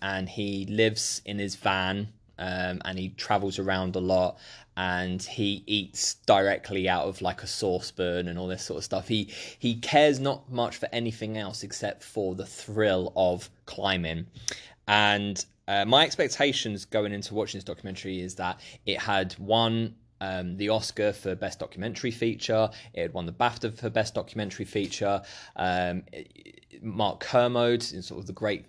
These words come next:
sort of British film critic, had, had, had been very, very, um, high praise for it as well. And so I was really looking forward to watching something that was gonna make me feel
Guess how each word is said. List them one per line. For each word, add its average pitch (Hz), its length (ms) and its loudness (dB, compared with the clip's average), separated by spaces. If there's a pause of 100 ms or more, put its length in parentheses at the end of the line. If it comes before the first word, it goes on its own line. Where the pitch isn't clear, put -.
(140)
sort - 240 -10
of - 60 -20
British 95 220 -4
film 120 260 -2
critic, 117 460 -2
had, 90 320 -2
had, 95 240 -8
had 92 160 -8
been 95 400 -2
very, 107 500 4
very, 98 540 -2
um, 92 400 -4
high 95 320 -6
praise 92 380 -4
for 95 240 -2
it - 60 -6
as - 140 -8
well. 95 260 2 (440)
And 120 140 2
so 131 100 8
I 127 40 10
was 127 120 4
really 165 220 8
looking 143 240 2
forward 117 360 2
to 110 120 -10
watching 113 340 0
something 101 440 -6
that 95 120 -6
was 104 160 -6
gonna 104 220 -4
make 107 260 -2
me 104 120 -6
feel 98 520 2